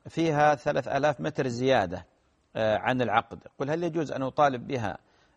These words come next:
علما بأني لما بعتها كنت مضطر ولم أدقق في مسألة المساحة.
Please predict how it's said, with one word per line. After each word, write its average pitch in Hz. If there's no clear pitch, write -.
علما 135
بأني 120
لما 127
بعتها 131
كنت 123
مضطر 147
ولم 165
أدقق 139
في 139
مسألة 147
المساحة. 104